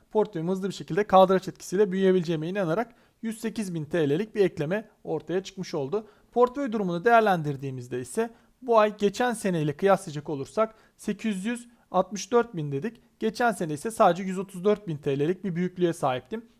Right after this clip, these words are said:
Totalde baktığımızda istediğimiz seviyelere doğru yaklaşmış oluyoruz. Hedeflediğimiz değer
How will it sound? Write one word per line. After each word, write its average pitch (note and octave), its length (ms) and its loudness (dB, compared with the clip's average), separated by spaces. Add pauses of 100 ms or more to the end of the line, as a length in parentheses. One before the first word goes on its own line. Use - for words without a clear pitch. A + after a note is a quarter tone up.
Totalde F3+ 460 2
baktığımızda F3 720 2 (280)
istediğimiz G#3 540 -2
seviyelere C#3 580 -2
doğru D3+ 200 -4
yaklaşmış F#3+ 580 0
oluyoruz. D#3 400 -6 (220)
Hedeflediğimiz A3+ 760 -2
değer A#3 220 6